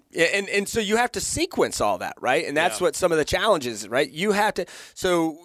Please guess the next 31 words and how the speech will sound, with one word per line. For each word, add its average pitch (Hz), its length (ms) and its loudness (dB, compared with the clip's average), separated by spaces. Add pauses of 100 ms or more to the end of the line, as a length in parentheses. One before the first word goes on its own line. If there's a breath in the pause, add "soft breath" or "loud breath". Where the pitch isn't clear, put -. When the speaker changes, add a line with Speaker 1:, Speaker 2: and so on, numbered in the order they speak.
Speaker 1:
a 143 80 0
program 180 380 2
manager 160 500 2
is, 135 320 0
you 143 100 0
know, 127 240 2
he's 160 400 -8
bound 160 480 0
by 135 140 0
this 131 160 -4
timeline. 156 400 0
I've 123 160 -2
gotta 147 180 4
get 147 140 -4
this 139 160 -6
contract 131 460 -2
awarded, 120 600 0
let's 131 160 0
say 131 180 2
in 117 120 -2
F - 260 -2
Y 120 140 2
twenty-one, 135 580 0
because 120 300 -2
my 120 120 2
money 127 520 0 (480 soft breath)
is 123 120 -2
F 139 200 0
Y 123 120 2
twenty-one 117 520 -2
money, 123 420 0